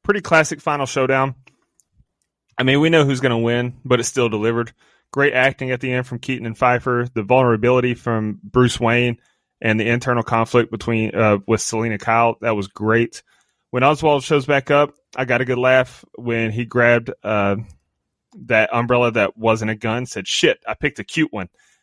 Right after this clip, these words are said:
That was hilarious to me 'cause he thought he gra-, you know, he thought he grabbed one that was a gun. He opens it and says, "Shit, I grabbed a cute one."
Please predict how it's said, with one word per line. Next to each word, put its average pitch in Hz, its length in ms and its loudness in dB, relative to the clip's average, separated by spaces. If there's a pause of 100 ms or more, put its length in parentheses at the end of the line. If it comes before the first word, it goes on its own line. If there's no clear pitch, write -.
(140)
That 170 120 4
was 160 120 -2
hilarious 139 420 0
to 92 60 -14
me 82 200 -12 (600)
'cause 135 160 0
he 135 100 -2
thought 143 260 0
he 131 80 -2
gra-, 127 240 -4
you 123 140 -6
know, 110 80 -4
he 117 160 -8 (260)
thought 117 180 0
he 110 80 -4
grabbed 110 320 0
one 117 140 -4
that 110 80 -2
was 104 80 -12
a 101 60 -12
gun. 131 300 0
He 117 240 -4
opens 120 260 0
it 113 80 0
and 104 120 -4
says, - 160 -14
"Shit, - 260 0
I 95 60 -10
grabbed 110 240 2
a 104 40 -8
cute 131 220 0
one." 92 140 -8